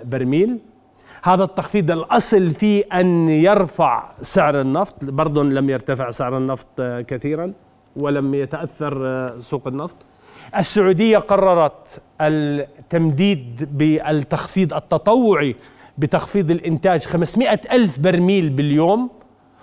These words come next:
وروسيا قررت نفس القرار، تخفيض خمسمائة ألف برميل من هاي اللحظة. و، آه، شارك هذا القرار الإمارات والكويت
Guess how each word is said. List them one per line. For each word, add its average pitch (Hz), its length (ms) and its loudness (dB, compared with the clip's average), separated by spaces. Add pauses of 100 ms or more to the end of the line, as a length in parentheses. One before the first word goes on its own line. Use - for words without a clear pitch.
(160)
وروسيا 202 520 4
قررت 202 500 2
نفس 190 220 -2
القرار، 165 380 2
تخفيض 196 420 -2
خمسمائة 185 520 0
ألف 180 200 0
برميل 160 480 2 (200)
من 151 140 4
هاي 175 180 4
اللحظة. 160 440 2 (720)
و، 165 420 4 (480)
آه، 170 300 2 (280)
شارك 240 540 4
هذا 196 180 2
القرار 160 540 0 (160)
الإمارات 165 680 2 (800)
والكويت 170 720 2